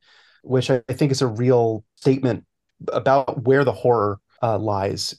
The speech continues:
in, in this story. Obviously, it's on the battlefield, but it's also in the kind of machine that's grinding behind the scenes,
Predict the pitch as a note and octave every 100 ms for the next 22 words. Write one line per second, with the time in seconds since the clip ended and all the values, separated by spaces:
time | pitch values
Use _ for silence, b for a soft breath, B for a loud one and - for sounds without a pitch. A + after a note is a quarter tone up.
0 | _ A#2 G#2 G#2+ G#2 F#2+ - G2+ F#2 -
1 | B2+ A#2+ A#2+ G#2 G#2 G2+ B2+ C3+ A#2+ A#2
2 | G#2 G#2+ - A2 G#2+ A2 G#2 F#2+ G#2 -
3 | G#2+ G#2 G#2+ - - A2+ G#2 G2+ - G#2+
4 | G#2+ G2+ G#2 b b b b _ A2+ C3
5 | B2+ B2 - - G2+ F#2+ -